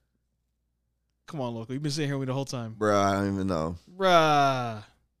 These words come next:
Speaker 1: Anyway. <laughs> Let
Speaker 2: Sorry,
Speaker 1: us know
Speaker 2: bro.
Speaker 1: if you have any thoughts, anything we discussed today. We love to engage you in the comments. I had a great conversation with one of our listeners the other day. Um,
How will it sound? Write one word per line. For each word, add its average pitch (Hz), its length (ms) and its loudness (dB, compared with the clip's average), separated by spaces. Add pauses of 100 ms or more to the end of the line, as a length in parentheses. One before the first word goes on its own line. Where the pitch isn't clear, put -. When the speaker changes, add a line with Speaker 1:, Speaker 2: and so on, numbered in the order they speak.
(500)
Speaker 1:
Anyway. 113 320 -6
<laughs> 120 840 0 (600)
Let 320 180 -6
Speaker 2:
Sorry, 156 260 0
Speaker 1:
us 170 140 2
know 175 100 4
Speaker 2:
bro. - 0 -
Speaker 1:
if 165 60 6
you 156 40 0
have 143 80 -4
any 156 140 2
thoughts, 143 260 -2
anything 139 180 -4
we 135 80 -4
discussed 127 360 -8
today. 123 180 -6
We 123 100 -6
love 131 200 -4
to 131 60 -10
engage 123 280 -6
you 120 60 -8
in 113 40 -8
the 113 60 -8
comments. 117 360 -8
I 135 40 -6
had 131 80 -4
a 117 40 -8
great 131 220 -10
conversation 123 460 -12
with 117 80 -12
one 110 80 -12
of 110 60 -8
our 110 60 -8
listeners 113 320 -8
the 110 100 -10
other 104 100 -14
day. 147 340 -4 (480)
Um, 110 460 -8